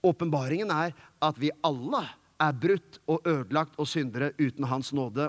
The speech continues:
og uten Gud og uten rettferdiggjørelsen. Så med en gang jeg tenker at jo, mange andre kan slite med dette, men ikke meg, så er det egentlig en stolthet som ligger der, hvor jeg trenger å forstå, vet du hva, jeg har samme potensial som alle andre, men Guds nåde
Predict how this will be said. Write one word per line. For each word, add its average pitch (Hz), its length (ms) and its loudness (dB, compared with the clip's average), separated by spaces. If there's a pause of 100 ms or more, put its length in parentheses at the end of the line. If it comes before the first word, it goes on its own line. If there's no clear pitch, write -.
og 139 140 -2
uten 131 260 0
Gud 143 240 4
og 139 80 -2
uten 127 280 2
rettferdiggjørelsen. 131 760 -4 (360)
Så - 120 -2
med 175 140 4
en 196 100 0
gang 180 140 2
jeg 175 160 -2
tenker 160 240 2
at 156 80 4
jo, 185 100 6
mange 180 240 6
andre 156 240 2
kan 147 140 0
slite 139 280 0
med 143 140 2
dette, 185 220 0
men 139 160 2 (420)
ikke 151 240 4
meg, 196 240 4 (420)
så - 240 2
er 160 160 4
det 185 160 -2
egentlig 151 400 0
en 175 80 -2
stolthet 151 480 0
som 170 140 -2
ligger 160 300 0
der, 190 100 -6 (160)
hvor 165 100 2
jeg 175 160 2
trenger 160 320 0
å 135 40 -12
forstå, 175 280 -2
vet 170 160 -2
du 165 80 -6
hva, 196 80 2 (160)
jeg 190 320 4
har 180 160 0
samme 165 300 0
potensial 160 640 0
som 170 180 -2
alle 170 240 4
andre, 160 320 2 (280)
men 196 360 4 (1600)
Guds 170 240 4
nåde 160 380 2